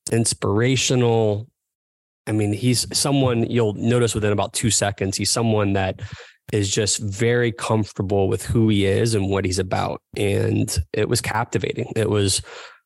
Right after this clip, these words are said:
one of my favorite conversations because, um, you just know that this man is so deeply ingrained in his purpose and his why to,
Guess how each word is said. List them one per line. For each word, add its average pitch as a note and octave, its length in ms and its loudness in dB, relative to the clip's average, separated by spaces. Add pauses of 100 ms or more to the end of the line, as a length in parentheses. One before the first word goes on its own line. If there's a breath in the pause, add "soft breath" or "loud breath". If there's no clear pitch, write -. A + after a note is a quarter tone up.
(140)
one A2+ 280 2
of B2+ 60 2
my A2+ 260 2
favorite A2+ 320 0
conversations G2+ 840 0
because, F#2+ 720 0 (320)
um, G#2+ 480 -2
you A2 100 0
just G#2+ 280 0
know G#2+ 400 2
that G2 320 0 (800 loud breath)
this A#2 420 -2
man A#2 360 4
is G2+ 140 0
so G#2+ 160 2
deeply A2 580 0
ingrained G2+ 600 0
in G2 100 -2
his G2 280 -2
purpose G2+ 560 -2
and G2+ 100 -4
his G2 240 -2
why G2 480 -2
to, A2+ 500 -8